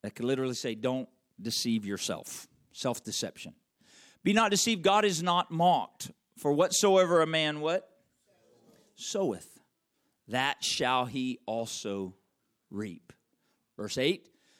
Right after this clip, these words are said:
"He that sows to his flesh shall of the flesh reap corruption. But he that sows to the Spirit," notice capital S, sows to the Spirit, things of the Spirit of God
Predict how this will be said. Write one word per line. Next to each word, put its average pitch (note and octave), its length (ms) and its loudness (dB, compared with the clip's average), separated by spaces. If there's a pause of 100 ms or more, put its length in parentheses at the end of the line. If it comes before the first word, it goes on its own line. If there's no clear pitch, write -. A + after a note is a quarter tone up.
(280)
"He G#3 260 6
that F#3 200 2
sows G#3+ 540 6
to G#3 180 0
his F3 280 6
flesh - 720 2 (1080)
shall E3+ 320 0
of E3 140 0
the D3+ 80 -2
flesh G3 640 2
reap G3 500 -2 (540)
corruption. G3 800 4 (1300)
But E3 160 4
he A3 160 6
that G3 160 2
sows B3 640 6
to A#3+ 320 2
the G3 120 6
Spirit," - 560 4
notice C#3+ 320 0
capital D3 480 -2
S, G#2 280 -6 (400)
sows E3+ 420 4
to - 100 -10
the B2+ 80 -4
Spirit, - 440 0
things C3+ 180 0
of A#2+ 80 2
the A2 80 -2
Spirit - 340 -4
of A2 100 -12
God E2+ 260 -8